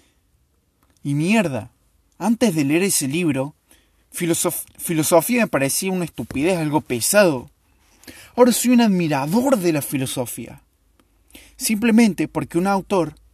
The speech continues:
supo despertar mi curiosidad y pasión por eso. Por eso te quiero retar ahora mismo a que en cualquier materia o que te va mal, busques un libro relacionado con esa materia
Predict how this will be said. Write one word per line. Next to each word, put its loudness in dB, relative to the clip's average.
supo -4
despertar -2
mi -2
curiosidad 0
y -10
pasión -2
por -14
eso. -18
Por 0
eso -2
te -4
quiero 4
retar 2
ahora 2
mismo -4
a -4
que -4
en -6
cualquier 2
materia 2
o -4
que -8
te -6
va -2
mal, -2
busques -2
un 0
libro 6
relacionado 0
con -2
esa -2
materia -4